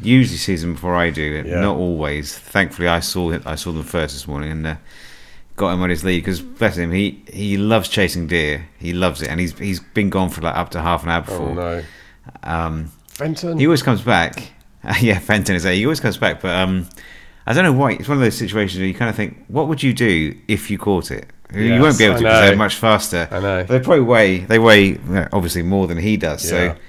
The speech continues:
Speaker 1: and there's three of them. What, what's he gonna do?
Speaker 2: I know. Golden, well, our golden retriever's the same. He'll chase. He'll, if we, we, once he's got in amongst sheep, only once. Farmer listening, uh, but he just wants to play with them.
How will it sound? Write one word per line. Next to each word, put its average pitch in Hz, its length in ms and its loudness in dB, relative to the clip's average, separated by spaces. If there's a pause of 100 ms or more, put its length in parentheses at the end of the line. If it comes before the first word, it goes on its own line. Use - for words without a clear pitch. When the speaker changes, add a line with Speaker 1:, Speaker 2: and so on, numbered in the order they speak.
(100)
Speaker 1:
and 101 80 2
there's - 180 4
three 156 160 10
of 117 140 8
them. 78 240 0
What, 139 200 2
what's 139 140 2
he 151 80 0
gonna 139 180 0
do? 135 220 0 (160)
Speaker 2:
I 92 80 -4
know. 101 240 -2
Golden, 147 420 4
well, 135 120 0
our 135 100 4
golden 127 240 4
retriever's 107 380 0
the 95 60 -6
same. 98 440 2 (280)
He'll 113 260 -2
chase. 107 420 -2
He'll, 104 320 -2
if - 160 -12
we, 107 100 -6 (280)
we, 101 220 -10 (280)
once 123 320 0
he's 90 120 -10
got 107 160 -2
in 101 120 2
amongst 95 320 -2
sheep, 90 300 -8
only 104 140 -2
once. 85 440 -6 (140)
Farmer 87 260 -8
listening, 90 340 -10 (360)
uh, 90 160 -6
but 113 160 0
he 160 140 4
just - 180 -6
wants 117 160 -2
to - 80 -16
play 123 240 2
with 85 140 -6
them. 82 120 -10